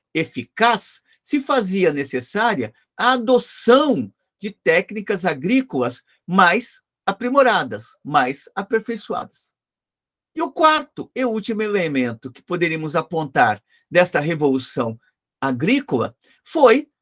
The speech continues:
foram os próprios cercamentos de terras, que tiraram grande parte das terras que estavam nas mãos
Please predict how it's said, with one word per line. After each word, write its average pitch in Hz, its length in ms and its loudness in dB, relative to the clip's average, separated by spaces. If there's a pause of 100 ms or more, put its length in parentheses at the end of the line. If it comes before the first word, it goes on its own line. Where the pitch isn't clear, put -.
(140)
foram 220 480 6
os 254 140 -4
próprios 196 640 0
cercamentos 180 800 -2
de 214 80 -6
terras, 123 580 -4 (440)
que 208 160 4
tiraram 190 760 2
grande 254 380 -2
parte 170 480 2
das 156 280 -4
terras 160 500 -4 (280)
que - 80 -4
estavam 175 480 0
nas 196 280 -2
mãos 180 600 0